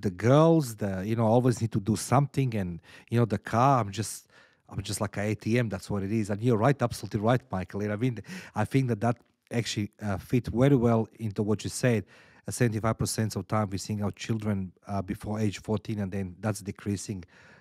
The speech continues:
you know, as a, as a age progressing. And then yet, Michael, you find the time to write a book. Why would you write a book? And ladies and gentlemen, I'm gonna leave the link below. Who knew?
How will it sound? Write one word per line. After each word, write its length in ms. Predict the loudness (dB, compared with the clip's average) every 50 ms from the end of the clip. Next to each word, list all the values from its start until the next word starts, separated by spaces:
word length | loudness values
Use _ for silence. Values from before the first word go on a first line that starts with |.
| _ _ -8
you 80 | -6
know, 220 | -4 -2 -4 -4 -4
as 200 | -6 -6 -6 -6
a, 100 | -6 -6 -6
as 180 | -6 -6 -6
a 80 | -8 -8 -6
age 280 | -6 -6 -6 -6 -6
progressing. 580 | -4 -4 -2 0 -2 -2 -4 -6 -8 -8 -8 -12 _ -20 -20 -20 -20 _ _ _
And 180 | -2 -2 2 4
then 200 | 4 4 4 4
yet, 340 | 4 4 4 4 4 2 0
Michael, 380 | 0 2 0 0 -2 -6 -8 -8 _
you 200 | _ -2 -2 -2
find 280 | -2 0 -2 -2 -2 -2
the 80 | -4 -6
time 480 | -4 -4 -2 -2 -2 -4 -6 -8 -12 -18 _ _ _ -10
to 380 | -8 -6 -6 -6 -6 -8 -10 -12 _
write 320 | -4 -2 -2 -2 -2 -4
a 60 | -10
book. 380 | -12 -12 -14 -14 _ -20 -20 -20 _ _ _ _ _ _ _ _ _ -8
Why 240 | -2 0 0 0
would 220 | 0 -2 -4 -4 -6
you 80 | -6
write 280 | -4 -4 -4 -4 -4 -6
a 60 | -12
book? 340 | -10 -6 -6 -6 -6 -8 -12 -20 -20 -20 -20 -10 _
And 100 | -6 -2 0
ladies 200 | 2 0 0 0
and 80 | -2
gentlemen, 380 | 0 0 0 0 -2 -4 -4 -4
I'm 100 | -2 -2
gonna 220 | -2 -2 0 0
leave 200 | 0 0 -2 -2
the 80 | -2 -4
link 280 | -4 -4 -4 -6 -8 -14 _ _
below. 420 | -6 -4 -2 -2 -2 -2 -4 -6 -10 _ -20 -20 -20 -20 -20 _ _ -20 _ _ _ _ _ -18 -12
Who 220 | -6 -2 -2 -2 -2
knew? 380 | -2 -2 -2 -2 -2 -2 -4